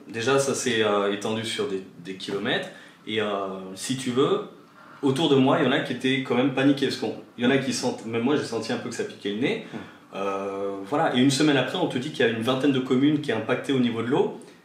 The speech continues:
Speaker 1: Alors, il y en a qui étaient en stress. Un truc qui est assez intéressant de, de, de voir cette, euh,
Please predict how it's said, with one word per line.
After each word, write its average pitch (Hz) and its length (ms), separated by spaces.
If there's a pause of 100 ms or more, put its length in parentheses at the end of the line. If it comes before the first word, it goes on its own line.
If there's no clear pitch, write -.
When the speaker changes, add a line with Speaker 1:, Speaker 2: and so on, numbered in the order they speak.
(220)
Speaker 1:
Alors, 123 160
il 127 60
y - 20
en 143 40
a 151 80
qui 143 100
étaient 120 120
en 107 100
stress. - 640 (440)
Un 131 140
truc 185 540
qui 139 100
est 135 40
assez 139 180
intéressant 147 540
de, 117 380
de, 110 380
de 107 80
voir 139 380
cette, - 340
euh, 104 380